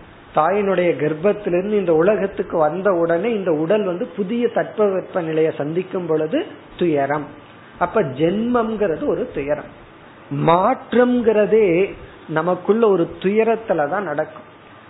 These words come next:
அதனாலதான் பார்த்தோம்னா ஒவ்வொரு ஸ்டேஜ்லயும் ஒரு பெயினை கிராஸ் பண்ணி தான் நம்ம போவோம். ஒரு இடத்துலயே இருந்து பழகிடுவோம். ஃபர்ஸ்ட் கிளாஸ்லயே, ஒன்னாம் கிளாஸ்லயே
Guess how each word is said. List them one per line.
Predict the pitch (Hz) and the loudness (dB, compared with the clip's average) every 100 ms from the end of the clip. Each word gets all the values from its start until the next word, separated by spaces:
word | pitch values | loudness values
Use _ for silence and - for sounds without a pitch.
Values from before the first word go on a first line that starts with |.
| - | -8
அதனாலதான் | 151 185 202 208 208 233 | -4 0 2 2 2 0
பார்த்தோம்னா | 180 185 196 208 190 208 202 170 180 | 2 0 0 -2 -2 0 0 0 0
ஒவ்வொரு | 160 185 214 240 208 - | -2 -2 2 4 4 -2
ஸ்டேஜ்லயும் | - 208 240 196 226 240 208 | -2 0 0 -2 -4 0 0
ஒரு | 175 - | 0 -4
பெயினை | - 208 233 233 202 - | -2 -2 0 -4 -6 -4
கிராஸ் | 170 165 196 - | 0 0 0 -4
பண்ணி | 185 170 160 | -6 -4 -4
தான் | 190 180 | -4 -6
நம்ம | 151 190 | -8 -10
போவோம். | 165 151 156 - - - - - | -6 -6 -6 -16 -20 -20 -20 -2
ஒரு | 160 170 | 2 4
இடத்துலயே | 170 185 208 214 247 214 | 2 2 2 2 4 4
இருந்து | 185 214 226 | 2 2 0
பழகிடுவோம். | 190 170 180 190 165 135 120 - - - - | 2 0 0 0 -2 -4 -8 -16 -20 -20 -6
ஃபர்ஸ்ட் | 165 160 - | -6 -6 -2
கிளாஸ்லயே, | 214 202 196 202 185 | 2 2 0 0 0
ஒன்னாம் | 165 196 208 | 0 -2 -2
கிளாஸ்லயே | 202 196 190 208 | 2 0 2 2